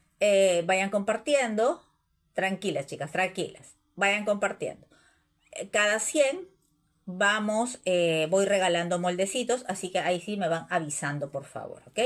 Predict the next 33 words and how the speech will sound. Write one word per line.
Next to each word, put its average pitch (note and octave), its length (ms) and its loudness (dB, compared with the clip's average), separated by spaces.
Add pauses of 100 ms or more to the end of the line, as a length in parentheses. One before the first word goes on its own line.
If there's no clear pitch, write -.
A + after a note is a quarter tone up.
(800)
Las D#4 260 0
piernas D#4 720 2 (100)
están F#3+ 320 -2
en E3 140 -2
el F#3+ 80 -2
molde. G#3+ 200 2
Bueno, F#3+ 240 0
todo G4 160 6
está F#4+ 200 0
en A3+ 80 0
el G3+ 100 0
molde, C#3 240 -2
¿ok? E3 120 -2
Yo C4+ 200 4
ya C4 100 6
lo C4 160 4
cosí G#3+ 280 0
porque B3+ 260 0
es F3+ 60 0
puntada A3 480 0
festón, C#4+ 480 -2
puntada G#3 400 0
festón, C4 540 0
relleno, D#3 840 0
ninguna F#3+ 540 -2
dificultad. E3 580 -4 (460)
Tiene F#4 360 -2
una C4+ 400 -2
tapita, E3+ 720 -6 (360)
¿ok? D3+ 200 -6 (800)
Tiene A#3+ 400 0
una G3 280 0
tapita G#3+ 640 -2